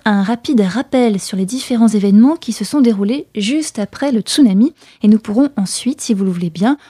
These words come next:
entendre votre analyse. Lorsque le séisme survient, les capteurs sismiques arrêtent automatiquement les trois réacteurs en service dans la centrale de Fukushima Daiichi et les générateurs prennent le relais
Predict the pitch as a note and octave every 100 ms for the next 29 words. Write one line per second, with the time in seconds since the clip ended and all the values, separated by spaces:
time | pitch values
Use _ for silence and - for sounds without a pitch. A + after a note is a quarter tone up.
0 | _ F3+ F3 C4 C4 G#3+ - F3+ - D#4+
1 | B3 F#3 E3 D#3 D#3+ _ _ _ A#3+ C#4+
2 | D4 - C4 A#3 A3 - D4+ C#4 - G#3
3 | F3 - A#3+ G3+ A3 B3+ E4 F4 G#3+ G#3
4 | - C#4 - B3+ - G#3+ - D4+ - -
5 | A3 A3+ B3+ A3 G#3+ G#3 - G#3 C#4 E4+
6 | G#3 - - D#4+ C#4+ G#3+ F#3+ - A#3+ G#3+
7 | F#3+ - F3+ G3 E4+ - - F3 E3+ -
8 | G3+ - A#3+ F3+ E3 G#3 - A3 - F#3+
9 | E3+ E3+ E3 - C#4+ F#4 _ _ _ _
10 | - E4+ D#4 B3 A#3+ G3+ D#3+ - C#4 D4+
11 | - A#3 B3 - E3 E3 D3 F3+ E3 F3+